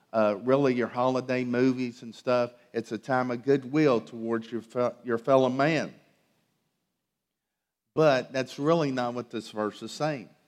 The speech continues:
It's not saying, and that's a noble cause. That's a good cause,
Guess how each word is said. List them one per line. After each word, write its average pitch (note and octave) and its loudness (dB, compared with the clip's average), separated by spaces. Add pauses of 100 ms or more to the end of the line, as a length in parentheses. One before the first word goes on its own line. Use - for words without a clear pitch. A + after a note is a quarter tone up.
(840)
It's A2+ -4
not B2+ 0
saying, C#3 -4 (240)
and D3 0
that's F#3+ 4
a F#3 0
noble F3 4
cause. D3+ 0
That's C3+ -2
a D#3+ 0
good F3+ 0
cause, B2+ -4